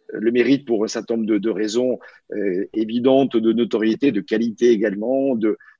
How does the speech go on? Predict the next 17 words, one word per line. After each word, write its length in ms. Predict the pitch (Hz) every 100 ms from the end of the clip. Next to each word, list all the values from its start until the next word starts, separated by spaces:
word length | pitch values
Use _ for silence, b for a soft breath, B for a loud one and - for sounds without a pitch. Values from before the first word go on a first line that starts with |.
| -
de 60 | 95
positionnement 840 | 120 107 113 - 120 117 123 127
sur 220 | - 113
l'échelle 280 | 110 - 113
sociale, 360 | - 113 123 104
et 60 |
cetera. 420 | - 110 110 139 - b b _
Là, 240 | - 143 143
c'est 160 | -
pas 100 | 156
le 60 | 131
cas. 280 | 135 165 294 _
Et 80 | 120
du 140 | 120
coup, 100 | 123
on 160 | 202 160
paye 400 | 160 170 202